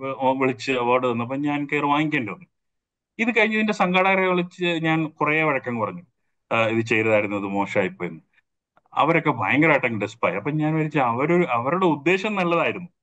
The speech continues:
എന്റെ ഒരു വാല്യൂ സിസ്റ്റം അവർക്ക് മനസ്സിലായില്ല എന്നുള്ള പിറ്റേന്ന് ഞാൻ പരസ്യമായിട്ട് എല്ലാവർക്കും കൂടെ വിചാരിച്ചു ഞാനൊരു അപ്പോളജീസ് ചെയ്തൊരു മെയിൽ അയച്ചു. ഈ പറഞ്ഞ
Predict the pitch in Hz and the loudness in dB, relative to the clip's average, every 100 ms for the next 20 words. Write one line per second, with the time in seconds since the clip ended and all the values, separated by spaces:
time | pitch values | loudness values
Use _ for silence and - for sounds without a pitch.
0 | _ _ 98 113 123 147 170 196 190 190 | _ _ -8 -4 -2 -2 0 0 2 0
1 | 180 165 175 175 180 185 147 165 180 170 | 0 0 -2 -4 -4 0 0 0 0 -2
2 | 156 160 160 160 156 135 123 - - - | 0 0 2 0 0 -2 -2 -6 -16 -20
3 | _ _ 180 151 214 214 202 202 190 139 | _ _ -4 0 0 0 -2 -2 -2 -2
4 | 139 - 190 185 180 151 165 185 185 180 | -2 0 0 2 0 0 2 2 2 0
5 | 175 175 170 156 151 160 156 156 160 156 | -2 -4 -2 -2 -4 -2 -2 0 0 -4
6 | - 156 151 151 147 160 160 _ _ - | -2 -2 -2 -4 -6 -8 -10 _ _ -6
7 | 147 151 151 147 151 143 147 117 - - | 2 2 4 4 4 4 2 0 -6 -16
8 | _ 120 127 127 131 127 127 131 | _ -4 -4 -2 -2 0 -2 -6